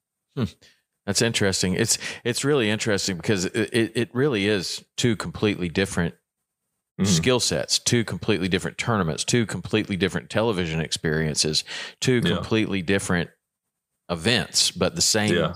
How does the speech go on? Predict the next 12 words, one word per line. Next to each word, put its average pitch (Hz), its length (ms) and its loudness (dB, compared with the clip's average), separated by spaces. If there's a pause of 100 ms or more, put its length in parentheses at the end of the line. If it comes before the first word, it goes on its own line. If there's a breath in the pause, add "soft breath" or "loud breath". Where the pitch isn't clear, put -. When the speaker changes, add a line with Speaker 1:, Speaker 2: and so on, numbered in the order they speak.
Speaker 1:
kind 95 240 2
of - 140 -6
people 87 460 0 (280 loud breath)
are 87 100 0
competing 92 520 2
in 85 100 -2
both 101 300 0
of 82 140 0
them. 85 140 2
And 87 240 2
one, 101 380 0 (360 loud breath)
one 110 600 0